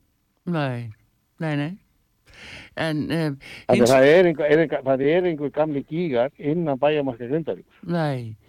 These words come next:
Speaker 1: en er það ekki
Speaker 2: Og það, og það,
Speaker 1: miklar
Speaker 2: þarna,
Speaker 1: sprungur?
Speaker 2: þarna var talað um fjórtán þúsund ár, sko.
Speaker 1: Já.
Speaker 2: Í,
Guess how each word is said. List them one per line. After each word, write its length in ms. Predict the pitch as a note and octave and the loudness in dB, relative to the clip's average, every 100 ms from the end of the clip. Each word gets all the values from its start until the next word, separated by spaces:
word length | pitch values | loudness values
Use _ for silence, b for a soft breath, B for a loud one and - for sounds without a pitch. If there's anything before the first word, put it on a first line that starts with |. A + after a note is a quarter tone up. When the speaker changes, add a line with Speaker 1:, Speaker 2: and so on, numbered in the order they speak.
| b b - | b b -6
Speaker 1:
en 240 | F3 F#3+ | -2 0
er 140 | G3 | -2
það 100 | G3+ | -2
ekki 220 | G3+ - - | -4 -2 0
Speaker 2:
Og 40 | |
það, 80 | D3+ | 2
og 80 | C#3+ | 2
það, 140 | C3+ | 2
Speaker 1:
miklar 200 | G3+ G3+ | 2 2
Speaker 2:
þarna, 160 | F#3+ F#3 | 2 0
Speaker 1:
sprungur? 580 | - F3+ A3 F3 E3+ E3 | -2 2 2 4 4 4
Speaker 2:
þarna 260 | E3+ F3 | 0 0
var 140 | D3+ - | -2 2
talað 240 | F3 E3 | 2 4
um 80 | C#3 | 2
fjórtán 380 | F#3+ - F3 D3+ | 2 2 -2 -2
þúsund 300 | C#3+ C#3+ F#3 | -6 -4 -2
ár, 120 | B2+ | -2
sko. 260 | _ _ - - | _ _ -20 -8
Speaker 1:
Já. 240 | E3+ D3+ C3 A2 G#2+ - _ _ _ _ _ | -4 -2 -2 -6 -10 -18 _ _ _ _ _
Speaker 2:
Í, 100 | - | 0